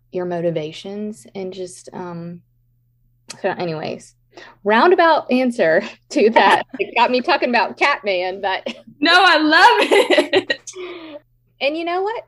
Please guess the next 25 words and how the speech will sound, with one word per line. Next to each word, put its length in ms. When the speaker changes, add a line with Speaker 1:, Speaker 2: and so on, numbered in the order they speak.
Speaker 1:
I 120
think 380
too, 500
some 260
people, 680
I, 160
I, 100
we're 280
all 200
gifted 400
with 140
different 260
skills 380
and 80
abilities 580
and 100
different 300
convictions. 880
Speaker 2:
Mm-hmm. 200
Speaker 1:
Not 240
that 180
we 180
can 200
discount 600
other 460